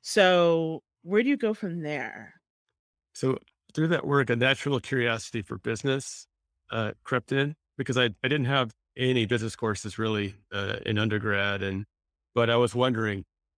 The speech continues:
Speaker 2: to have more license as a technology professional, I need to understand the language of business, at least to understand how projects and products were sold, working with certain utilities, the commercial nature of things. I just lacked that acumen, but I wanted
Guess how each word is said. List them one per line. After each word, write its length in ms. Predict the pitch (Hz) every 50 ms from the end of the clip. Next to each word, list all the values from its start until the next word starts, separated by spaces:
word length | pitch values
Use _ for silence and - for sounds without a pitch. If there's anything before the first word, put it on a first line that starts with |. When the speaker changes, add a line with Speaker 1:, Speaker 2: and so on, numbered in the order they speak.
| _ _ -
Speaker 2:
to 100 | - 117
have 200 | 120 127 117 104
more 160 | 120 117 110
license 440 | 104 107 107 113 101 - 120 101 -
as 120 | 107 -
a 80 | 104 92
technology 760 | - - 104 98 - 98 98 104 110 113 107 - - 104 95
professional, 800 | - - 101 - 113 117 107 - - 107 104 98 95 101 104 - _ _ _ _ _ _
I 100 | - 110
need 180 | 117 120 127 113
to 80 | 113 -
understand 460 | 113 107 104 - - 117 117 110 104
the 60 | 98
language 440 | 98 104 110 117 113 107 104 90 95
of 100 | 90 87
business, 420 | 107 101 90 95 92 92 - -
at 80 | - -
least 240 | - 101 98 - -
to 60 | 107
understand 340 | - 104 92 - - 98 92
how 180 | 98 95 92 90 - _ _ _ _ _ _ _ _ -
projects 460 | - 104 95 - 113 104 98 - -
and 100 | 104 -
products 320 | - 107 104 104 - -
were 60 | 95
sold, 680 | - - - 120 113 113 117 117 113 113 110 107 98 - _ _ _ _ _ _ _ _ _
working 280 | - 110 110 101 107
with 100 | 101 98
certain 240 | - - - - 92
utilities, 680 | 92 98 98 - - 131 127 123 120 120 117 117 104 - _ _ _ _ _ _
the 80 | - 117
commercial 420 | - - 107 110 110 - - 117
nature 320 | 113 113 110 - - 123 117
of 120 | 117 -
things. 260 | - 123 123 123 -
I 80 | 107 107
just 240 | 101 113 - - 120
lacked 240 | 107 107 104 -
that 140 | - 104 95
acumen, 420 | 101 104 107 - - 131 135 135 127
but 140 | 107 107
I 40 | 117
wanted 440 | 113 117 120 120 120 113 107 104 104